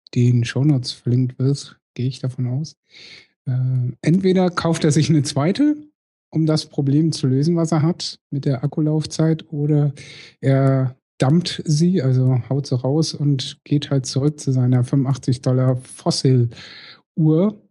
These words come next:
Äh, Fossil heißt es ja, glaub ich, hierzulande. Und ja, beschwert sich halt darüber, dass der Akku eben nicht so lange hält, wie er es bräuchte.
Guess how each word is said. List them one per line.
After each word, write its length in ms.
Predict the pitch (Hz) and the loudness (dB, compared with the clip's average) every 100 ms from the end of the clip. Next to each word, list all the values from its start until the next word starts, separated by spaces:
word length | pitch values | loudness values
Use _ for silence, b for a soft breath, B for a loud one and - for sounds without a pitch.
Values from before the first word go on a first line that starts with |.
| _ | _
Äh, 160 | 127 123 | 0 0
Fossil 560 | - 131 - - 160 147 | 0 -4 -2 2 2 2
heißt 220 | 160 - | -2 -6
es 120 | - | -8
ja, 80 | 151 | -6
glaub 180 | 160 151 | -2 -2
ich, 120 | 151 | -2
hierzulande. 600 | 151 - 151 151 156 160 _ _ _ _ _ _ _ _ - - | -6 -4 -2 0 -2 -4 _ _ _ _ _ _ _ _ -12 0
Und 840 | 143 135 127 131 131 127 - - - | 4 4 4 4 2 -2 -10 -12 -16
ja, 140 | - - - _ b b b b - | -18 -20 -20 _ b b b b 0
beschwert 480 | 160 - 175 180 | 0 0 -2 -2
sich 200 | - - | -6 -2
halt 200 | 147 139 | 0 0
darüber, 720 | 131 127 131 131 127 123 123 127 127 | 0 0 0 -2 2 2 2 0 0
dass 300 | 139 147 - | 0 0 -2
der 160 | 131 | -4
Akku 320 | 143 - 139 135 | -4 -4 -4 0
eben 400 | 131 123 120 127 | 0 2 0 0
nicht 280 | 156 - | 0 -4
so 120 | - 135 | -6 -2
lange 280 | 131 135 | 0 2
hält, 420 | 127 127 127 127 - | 2 2 0 -2 -4
wie 160 | 131 123 | -2 0
er 260 | 127 123 | -2 0
es 200 | 127 120 | -2 -2
bräuchte. 640 | _ - 135 175 190 208 214 | _ -6 0 0 0 -2 -2